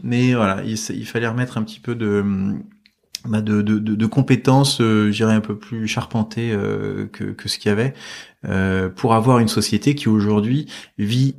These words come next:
essentiellement par le travail de son équipe, plus que par le, le pilotage d'une personne. En fait, euh, moi, c'est ça qui m'intéresse aussi. C'est, c'est peut-être parce que je suis un peu flemmard, et, mais c'est, c'est, moins j'en fais, mieux je me porte, en fait. Et moins j'en fais pour l'entreprise,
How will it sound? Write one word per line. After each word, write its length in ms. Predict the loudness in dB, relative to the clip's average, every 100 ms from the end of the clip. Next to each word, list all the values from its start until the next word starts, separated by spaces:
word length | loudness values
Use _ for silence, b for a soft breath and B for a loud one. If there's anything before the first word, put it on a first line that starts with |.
| -2
essentiellement 840 | 0 2 2 2 0 0 2 2
par 200 | 0 0
le 100 | -2
travail 240 | -2 -2 -2
de 80 | 0
son 240 | 2 4
équipe, 380 | 4 0 -6 -6 B B B _
plus 300 | 2 2 4
que 100 | 0
par 540 | -2 -6 -10 -2 0
le, 140 | 2 2
le 160 | 0
pilotage 420 | 2 2 4 2
d'une 180 | 4 4
personne. 520 | 4 0 -2 -4 -4 -8
En 40 |
fait, 260 | -10 -8 -2
euh, 60 | 2
moi, 120 | 2
c'est 120 | 0
ça 160 | -2 -2
qui 140 | 2
m'intéresse 440 | 2 4 0 0
aussi. 260 | -2 -2 -2
C'est, 280 | 0 0 -2 B B B -10
c'est 300 | -6 -6 -2
peut-être 200 | -2 0
parce 160 | -2
que 80 | -2
je 80 | -2
suis 80 | 0
un 60 |
peu 120 | 0
flemmard, 440 | -2 2 4 4 4
et, 100 | 2 0
mais 160 | 2 0
c'est, 240 | -2 -4
c'est, 260 | -4 -8 0
moins 220 | 4 4
j'en 180 | 4 2
fais, 200 | 0 0
mieux 160 | 2 2
je 100 | 2
me 160 | 0
porte, 320 | 0 -8 -10 -12
en 80 | -10
fait. 280 | -8 -6
Et 60 | -2
moins 160 | 2 2
j'en 160 | 0
fais 160 | -2 -4
pour 240 | -2 0
l'entreprise, 680 | 2 2 0 -2 2 2 2